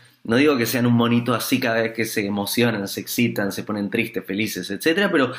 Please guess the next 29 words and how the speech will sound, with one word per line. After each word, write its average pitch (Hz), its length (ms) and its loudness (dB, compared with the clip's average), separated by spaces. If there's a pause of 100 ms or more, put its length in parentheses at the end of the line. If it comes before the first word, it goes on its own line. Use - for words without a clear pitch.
(120)
está 123 220 -4
acá - 240 -2
la 180 140 2
respiración. 127 760 -2 (160)
Presten 180 320 0
atención 156 480 2
cada 127 160 0
vez 143 140 -2
que 135 120 -2
se 127 140 0
enojan, 127 400 0
cada 113 140 2
vez 123 100 0
que 117 80 -4
se - 120 -6
ponen 123 240 2
tristes, 123 320 0
cada 123 160 0
vez - 120 -2
que 123 100 -2
se 120 160 2
alegran, 139 480 2
cada 123 140 2
vez 131 140 0
que, 123 200 -2 (220)
eh, 117 200 -2
eh, - 200 -6
se - 140 -2
excitan. 120 760 -2